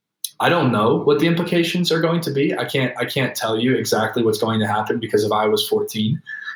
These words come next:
but I know that I'm gonna figure it out. Like we, we, you know, we, we referenced Cambridge Analytica. That was a very scary time for Facebook advertisers, or a very unsettling time for Facebook advertisers as well. So that change is going to, uh, substantially,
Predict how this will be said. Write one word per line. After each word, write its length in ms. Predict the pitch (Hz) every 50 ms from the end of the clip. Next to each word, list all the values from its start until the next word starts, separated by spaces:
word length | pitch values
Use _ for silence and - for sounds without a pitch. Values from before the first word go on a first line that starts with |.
| - -
but 120 | - 123 120
I 80 | 123
know 120 | 123 127 127
that 100 | 135 131
I'm 120 | 127 127
gonna 120 | 123 120 -
figure 220 | 131 120 120 123
it 60 | 139
out. 240 | - 107 - - - _ _ _ _ _ -
Like 240 | 120 117 113 110 113
we, 200 | 120 117 120 117
we, 120 | 120 117
you 60 | 120
know, 200 | 120 117 117 117
we, 220 | 117 123 120 120 117
we 120 | 120 120
referenced 420 | 120 123 120 - - 120 117 - -
Cambridge 280 | 127 120 117 117 113
Analytica. 520 | 123 120 120 123 127 123 117 - 104 101 104
That 140 | 117 120
was 140 | 120 113 110
a 40 | 107
very 360 | 113 117 113 113 113 113 110
scary 340 | - - - 113 110 110 107
time 260 | - 110 110 110 107
for 160 | 107 - 107
Facebook 360 | 104 110 113 110 - - 107 107
advertisers, 440 | 110 107 107 107 110 107 104 107
or 200 | 113 110 113 113
a 120 | 113 113 110
very 260 | 117 117 117 117 120
unsettling 500 | 117 117 113 - 123 120 120 113 110 110
time 240 | - 117 113 113 110
for 100 | - -
Facebook 420 | - 117 107 - - 104 104 110
advertisers 520 | 107 104 107 - 113 107 104 104 104 101 104
as 120 | 101 -
well. 220 | 110 110 104 98
So 300 | - - 123 117 110 - - - - - - -
that 200 | 139 143 156 156
change 460 | - - 156 147 143 139 135 123 113 123
is 120 | 113 104
going 260 | 120 123 120 120 117
to, 440 | 113 - 120 117 113 110 107 110 - - _ _ _ _ -
uh, 340 | 113 113 113 113 110 110 104
substantially, 1120 | 101 - 123 - - - - 120 120 120 117 - - 120 113 113 110 110 107 101 104 104